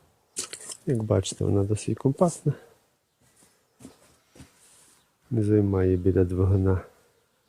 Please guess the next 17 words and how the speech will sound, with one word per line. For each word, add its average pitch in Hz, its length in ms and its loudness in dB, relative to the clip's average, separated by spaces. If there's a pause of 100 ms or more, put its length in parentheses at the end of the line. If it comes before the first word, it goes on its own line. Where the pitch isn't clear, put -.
ніяких 196 400 -2
не - 80 2
створює 90 380 0
перешкод 98 460 -2 (100)
при 143 120 4
обслуговуванні. 113 880 2 (1400)
І 196 100 4
зручна. 98 580 0 (1120)
Таку 101 340 0 (260)
гідронавіску, 104 720 -2 (1120)
яку - 160 -6
я 104 120 2
зробив, 101 460 2
я 98 120 4
виконую 95 560 0 (120)
роботи 110 520 -2 (140)
різні. 127 480 -2